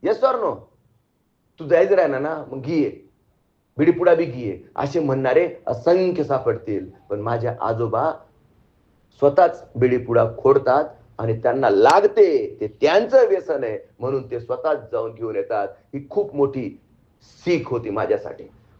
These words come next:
खूप मोठी सीख होती आणि ती मी माझ्या मेंदूमध्ये कोरून ठेवली. आणि म्हणून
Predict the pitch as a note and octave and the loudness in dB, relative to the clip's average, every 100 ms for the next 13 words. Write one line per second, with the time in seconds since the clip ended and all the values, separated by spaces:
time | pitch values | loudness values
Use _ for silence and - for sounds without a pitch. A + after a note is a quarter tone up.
0 | - G#3 G3+ C#3+ C#3 F#3 - - - - | 0 2 4 4 4 2 -2 -10 -20 0
1 | A#3+ G3+ C#3 - G#2 - - E3 - D4 | 2 2 0 -2 -6 -8 -2 -2 4 4
2 | C4+ A#3+ G#3 G3 F3 F3+ E3+ D#3+ D#3 - | 6 4 4 4 2 0 2 2 2 2
3 | F3+ G#3+ B3 G#3+ E3 F#3 C4+ B3+ - - | 4 4 4 -4 -4 -2 -2 -4 -6 -6
4 | D#3 C#3+ A#3 E4 | -2 0 2 2